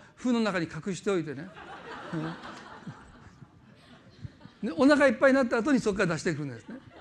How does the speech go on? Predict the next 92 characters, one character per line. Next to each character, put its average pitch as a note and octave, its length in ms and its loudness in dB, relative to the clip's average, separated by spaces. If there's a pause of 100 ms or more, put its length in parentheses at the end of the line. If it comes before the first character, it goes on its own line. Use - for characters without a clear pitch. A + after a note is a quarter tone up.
(680)
で C4 140 4
も G3+ 100 2
結 A3+ 180 0
構 G3+ 180 -4
も F#3+ 80 0
う - 20 -6
固 G#3 220 -6
な G3+ 80 -2
っ - 20 -6
て G3 80 -4
る F#3 60 -2
ん E3 40 -2
で C#3+ 60 -6
す - 100 -18
け C#3 60 -12
ど。 B2 120 -16 (3000)
ま G3+ 300 0
あ F3+ 60 -2
も E3 480 -4 (560)
う、 - 20 -6
で、 B3+ 100 -2
今 B3 240 4
う G#3+ 80 2
ち B3+ 100 -2
の A#3+ 100 4
子 A#3 80 6
供 A#3+ 140 4
た G3+ 80 2
ち E3 80 -2
は E3+ 60 0
み-、 F#3 120 -2
み G#3 120 2
ん G3 40 2
な D#3 100 -2 (240)
鍋 F#3 220 0
分 D#3 100 -2
け D3+ 120 -4
て D3 60 -2
る D#3+ 80 0
ん D3+ 40 -2
で A#2+ 80 -8
す G#2+ 60 -12
ね。 D3+ 120 -8
も D3+ 160 -6
う B2+ 40 -12 (140)
ち-、 A#3+ 140 -14
ち-、 - 300 -18 (180)
そ F3+ 120 0
れ E3+ 80 4
ぞ D#3 100 2
れ C#3 80 -4
時 D3+ 120 -4
間 G3+ 140 -2
帯 F#3 100 -4
も D#3 60 -2
違 E3 120 -6
う E3+ 60 -2
っ D3+ 40 -4
て C#3 80 -10
な C#3 60 -8
ん - 20 -8
で C3+ 40 -10
す - 60 -16
け D3+ 60 -12
ど、 D#3 140 -10 (300)
僕 F#3+ 180 0
た F3+ 60 -2
ち D3+ 60 -4
が D3+ 80 -4
ち - 100 -14
っ - 40 -18
ち - 40 -4
ゃ F3 40 -2
い D3 100 -4
時 C#3+ 60 -6
は C3+ 60 -2
も C3+ 60 -6
う A#2+ 40 -10
一 F3 160 -2
つ D#3 60 -8
の D#3 60 -2
鍋 C#3 260 -6
で A3 160 -6 (720)
お F#3 100 -4
肉 C#3 180 -4
が D3 80 -4
置 C#3+ 80 -2
い - 20 -8
て D3 80 -10
あ C3+ 40 -12
っ - 20 -16
て、 G3 220 -10